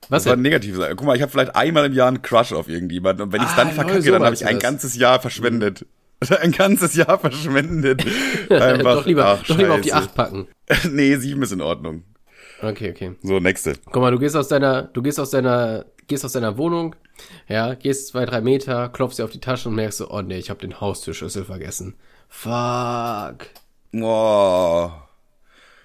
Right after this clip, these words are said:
Speaker 2: Das find ich, das find ich schlimmer auf jeden Fall als hinfallen. Boah, ich war schon öfter in der Situation, definitiv. Es, es hängt dann auch immer davon ab, wie der Schlüsseldienst so,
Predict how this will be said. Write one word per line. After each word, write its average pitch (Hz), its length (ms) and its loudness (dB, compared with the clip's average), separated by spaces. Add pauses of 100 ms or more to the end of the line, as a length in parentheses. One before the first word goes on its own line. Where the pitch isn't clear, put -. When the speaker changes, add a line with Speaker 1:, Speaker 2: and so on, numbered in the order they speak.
(260)
Speaker 2:
Das 107 200 2
find 110 160 -4
ich, - 280 -10 (120)
das 104 220 -2
find 107 180 -4
ich 101 120 -6
schlimmer 127 420 2
auf 95 200 0
jeden 101 200 -2
Fall 98 220 2
als 92 180 2
hinfallen. 92 640 -4 (1300)
Boah, 92 220 2 (340)
ich 95 180 -6
war 101 140 4
schon 107 140 -4
öfter 92 220 0
in 87 80 0
der 76 80 -2
Situation, 82 500 -6
definitiv. 80 600 -10
Es, - 200 -12
es - 240 -10
hängt 123 160 -4
dann 123 100 2
auch 123 160 -4
immer 120 160 -2
davon 110 320 0
ab, - 260 -4 (420)
wie 92 460 -2 (160)
der 87 240 -2
Schlüsseldienst 71 800 -8
so, 65 360 -8